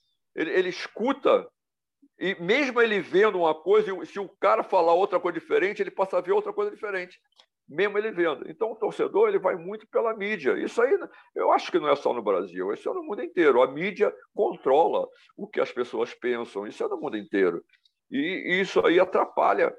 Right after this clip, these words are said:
o futebol, o clube, porque hoje, hoje em dia você vê que a mídia pressiona, a torcida tá invadindo o C T, né?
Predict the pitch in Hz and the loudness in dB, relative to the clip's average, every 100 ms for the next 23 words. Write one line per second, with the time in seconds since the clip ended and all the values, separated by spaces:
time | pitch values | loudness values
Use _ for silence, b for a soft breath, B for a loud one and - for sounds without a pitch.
0 | _ 135 - - 123 127 143 - - 165 | _ -10 -10 -10 -4 0 0 0 -10 -12
1 | 175 165 - - 147 B B _ - 147 | -10 -10 -8 -6 -6 B B _ -4 0
2 | 147 - 143 120 120 95 160 - - 123 | 0 2 2 2 -4 -4 0 0 2 -2
3 | 135 147 143 135 - _ _ - 107 117 | -2 -4 -4 -6 -8 _ _ -2 -2 -2
4 | 143 185 143 131 127 123 113 107 151 160 | -2 0 2 2 0 -4 -2 0 0 -4
5 | 170 _ - 143 - - - - 208 202 | -10 _ -4 -4 -4 -8 -8 -8 0 2
6 | 170 170 139 120 - 131 127 - 98 - | 2 0 2 0 0 -6 -8 -4 -4 -2
7 | 127 160 - _ _ _ _ _ - 113 | -2 -2 -6 _ _ _ _ _ -4 -2
8 | 175 | -2